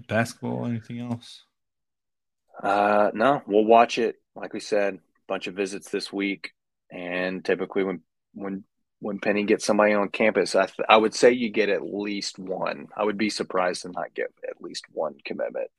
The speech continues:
Speaker 2: sometime this weekend, if I'm being honest.
Speaker 1: That's fair. I feel best about Amzil more than anyone, but, uh, we'll see.
Speaker 2: All right.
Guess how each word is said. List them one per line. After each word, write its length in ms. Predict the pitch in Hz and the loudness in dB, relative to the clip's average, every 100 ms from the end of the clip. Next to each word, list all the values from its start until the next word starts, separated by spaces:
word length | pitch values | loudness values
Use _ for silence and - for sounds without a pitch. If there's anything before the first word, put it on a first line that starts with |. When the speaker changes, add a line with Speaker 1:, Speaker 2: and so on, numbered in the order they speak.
| _ _ | _ _
Speaker 2:
sometime 400 | - - - - | -8 -6 -8 -10
this 160 | - - | -12 -12
weekend, 320 | - - - _ _ _ _ _ _ _ _ | -12 -12 -16 _ _ _ _ _ _ _ _
if 260 | _ - - | _ -18 -12
I'm 60 | |
being 180 | - - | -10 -10
honest. 280 | - - - _ _ _ _ _ _ _ _ _ | -12 -14 -20 _ _ _ _ _ _ _ _ _
Speaker 1:
That's 140 | _ _ | _ _
fair. 200 | - - _ _ - - - | -16 -16 _ _ -20 -20 -2
I 100 | 123 | 2
feel 140 | 123 139 | 4 4
best 300 | 104 117 - | 4 2 4
about 200 | 107 107 | 4 4
Amzil 540 | 101 107 107 110 - | 0 2 4 4 4
more 160 | 107 101 | 2 0
than 140 | 90 | 0
anyone, 420 | 92 104 113 123 | 0 2 2 0
but, 420 | 120 - 90 87 87 | -2 -4 -4 -2 -4
uh, 260 | 85 82 - - _ _ _ _ _ _ _ _ | -6 -8 -12 -20 _ _ _ _ _ _ _ _
we'll 120 | 101 90 | -8 -6
see. 240 | 90 85 _ _ _ _ _ _ _ _ _ _ _ _ _ _ _ _ _ _ _ _ _ - - | -6 -8 _ _ _ _ _ _ _ _ _ _ _ _ _ _ _ _ _ _ _ _ _ -8 -8
Speaker 2:
All 120 | - | -8
right. 160 | 110 | -12